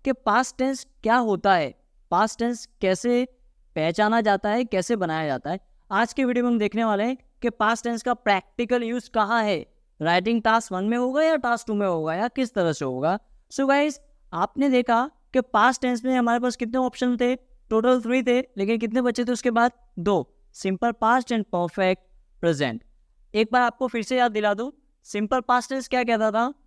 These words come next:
ये बोलता था, "Time is specified", राइट? मतलब टाइम दिया हुआ है, दो बजे खाना खाया, चार बजे उठ गया,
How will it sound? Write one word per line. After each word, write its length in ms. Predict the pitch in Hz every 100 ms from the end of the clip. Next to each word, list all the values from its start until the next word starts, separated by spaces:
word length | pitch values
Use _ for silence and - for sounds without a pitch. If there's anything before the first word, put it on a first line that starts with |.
| _ _ _ -
ये 180 | 180 233
बोलता 360 | 240 220 220 214
था, 200 | 226 269
"Time 420 | - 196 214 226
is 260 | 240 196
specified", 640 | - 180 165 190 175 143 120 _ _ _ _ _ -
राइट? 240 | 160 220 240 175
मतलब 280 | 175 208 -
टाइम 420 | 185 190 220 247 - 156
दिया 280 | 160 185
हुआ 320 | 196 185 175 160
है, 200 | 131 - _ _ _ _ 156
दो 140 | 165
बजे 200 | 170 180
खाना 300 | 180 165 170
खाया, 260 | 165 165 165
चार 240 | 165 160
बजे 200 | 160 165
उठ 240 | 170 165 156
गया, 440 | 160 165 165